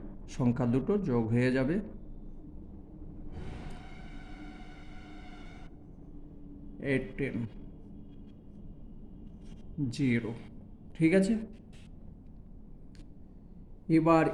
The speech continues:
এই যে সংখ্যাটা আছে, এই সংখ্যাটাকে মিডল টার্ম করতে হবে।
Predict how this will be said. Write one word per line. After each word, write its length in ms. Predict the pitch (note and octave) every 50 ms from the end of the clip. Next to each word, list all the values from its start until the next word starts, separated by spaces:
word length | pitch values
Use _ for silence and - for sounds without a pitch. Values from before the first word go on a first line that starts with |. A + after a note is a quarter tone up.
| - - E3+ E3+
এই 100 | F3+ F#3 F#3+ F#3 F3
যে 80 | F#3+ F#3 - -
সংখ্যাটা 440 | D#3 D3+ D3 D3 D#3 C3 A#2 B2+ A#2+ A#2 A#2+
আছে, 200 | - - C3 B2 D3 F#3 - - - - - - - - - - D3
এই 80 | D3 C3+ - -
সংখ্যাটাকে 520 | C3+ B2 A#2+ A#2 - B2 A#2 B2+ A#2 D#3 D#3+ D#3+ D3 C3+
মিডল 300 | B2+ B2+ B2 C#3 C#3 C3 A#2 -
টার্ম 180 | C3 C3 B2+ C3+ C3 C3+
করতে 240 | A#2+ - - - B2 A#2+
হবে। 200 | B2 A#2+ D#3+